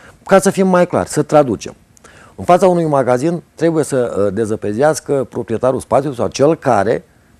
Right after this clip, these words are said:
e chiriaș în spațiul ăla. În fața unui birou de orice natură ar fi el, în fața unei firme, a unui sediu și așa mai departe. În fața unei case, proprietarul casei sau cel care locuiește în casă. În fața unui bloc,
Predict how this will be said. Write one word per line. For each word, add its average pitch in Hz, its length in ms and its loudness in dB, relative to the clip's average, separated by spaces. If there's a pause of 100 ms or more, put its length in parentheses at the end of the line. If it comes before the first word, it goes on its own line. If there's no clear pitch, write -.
e - 100 -14
chiriaș 170 440 2
în 120 60 -6
spațiul 143 480 -2
ăla. 80 180 -4 (300)
În - 100 -20
fața 185 260 4
unui 196 300 2 (400)
birou 175 280 6
de 110 100 0
orice 131 300 0
natură 127 400 0
ar 117 100 2
fi 120 220 -4
el, 104 120 2
în 92 180 -4
fața 131 320 0
unei 139 220 -2
firme, 101 260 -4
a - 20 -4
unui 113 200 -4
sediu 113 360 -2
și - 60 -20
așa - 140 -6
mai 139 140 0
departe. 117 380 -6 (240)
În - 120 -20
fața 180 240 4
unei 202 220 4
case, 139 300 0 (120)
proprietarul 123 640 -2
casei - 340 -2 (420)
sau - 140 -10
cel 143 160 -2
care 160 160 2
locuiește 131 440 -2
în 139 80 -6
casă. 95 280 -4
În 101 60 -10
fața 160 260 2
unui 190 180 0
bloc, 147 300 -2